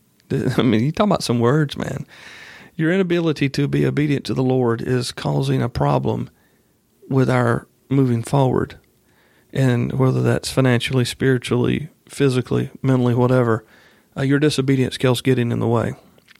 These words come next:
This show has to go on. So,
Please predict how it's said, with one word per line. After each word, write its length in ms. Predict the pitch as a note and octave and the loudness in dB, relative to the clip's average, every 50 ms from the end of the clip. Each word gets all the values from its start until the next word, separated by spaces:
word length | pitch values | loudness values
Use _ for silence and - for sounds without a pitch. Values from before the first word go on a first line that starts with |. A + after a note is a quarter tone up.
| _ - _ - | _ -20 _ -8
This 220 | C3 B2 C3 B2 | -2 0 0 0
show 380 | - - - - C3+ B2+ B2 A#2+ | 0 -4 0 2 2 4 2 2
has 320 | - - B2 A#2 A#2 - | 2 0 0 0 0 -2
to 100 | - B2 | -6 -2
go 220 | B2 A#2+ A2+ G#2 G#2 | 0 0 2 2 2
on. 240 | G2 F#2+ F#2+ G2 - _ _ _ _ _ _ _ _ _ _ _ _ _ _ _ _ _ - - - | 0 -2 -4 -6 -12 _ _ _ _ _ _ _ _ _ _ _ _ _ _ _ _ _ -20 -10 -6
So, 340 | - - B2 B2 C3 E3 | -2 0 2 2 2 2